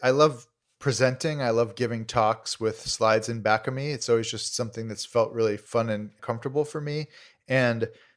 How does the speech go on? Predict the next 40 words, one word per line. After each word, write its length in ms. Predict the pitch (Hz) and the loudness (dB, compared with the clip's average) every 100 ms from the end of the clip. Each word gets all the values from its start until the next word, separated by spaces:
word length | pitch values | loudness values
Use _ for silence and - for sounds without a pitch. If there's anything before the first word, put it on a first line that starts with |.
| - | -4
I 40 | |
would 120 | 117 | -2
say 100 | - | 0
the 100 | 117 | -2
king, 280 | 110 156 131 | 0 -2 0
but 100 | 110 | -2
the 80 | - | -4
queen 320 | - 160 185 | 0 2 6
of 140 | 160 110 | 4 4
this 240 | 110 - | 0 -2
is 100 | 107 | -6
Mary 260 | 117 120 110 | 0 2 2
Meeker. 480 | 113 113 - 98 95 | -2 -4 -2 -2 -2
She 140 | - | -6
was 120 | 107 | -6
a 60 | 101 | -8
very 280 | 101 127 123 | 2 4 4
famous 460 | 110 117 107 104 - | 2 -2 -2 -8 -6
internet 420 | 120 117 107 101 | -2 0 -2 -4
stock 320 | - 113 107 | 2 2 2
analyst 440 | 117 104 104 104 - | -2 -4 -4 -6 -6
during 180 | 113 104 | -6 -6
the 60 | |
dot-com 540 | 101 113 113 120 113 107 | 2 2 2 -2 -2 -2
boom. 360 | 113 107 104 - - - _ - | -4 -4 -8 -12 -20 -20 _ -6
More 200 | 113 113 | -2 0
recently, 380 | 117 117 113 104 | 0 -4 -6 -6
she's 300 | - 107 104 | -6 -6 -6
a 40 | |
venture 260 | 101 98 - | -8 -8 -2
capitalist. 800 | 139 135 139 120 117 107 - - _ _ _ _ | 4 4 4 4 4 4 -4 -14 _ _ _ _
And 540 | - 135 131 127 120 117 _ _ _ _ | 2 6 6 4 0 -4 _ _ _ _
she 200 | - 170 | 2 8
has 240 | 160 139 | 10 10
a 80 | 131 | 6
report 400 | 120 - 131 127 | 2 6 6 6
called 320 | - 113 - | 4 2 2
Internet 400 | 151 135 123 117 | 0 2 2 0
Trends, 600 | - 131 113 104 101 - | 0 0 0 -2 -6 -8
which 480 | 123 117 107 - - | 2 2 4 -6 -8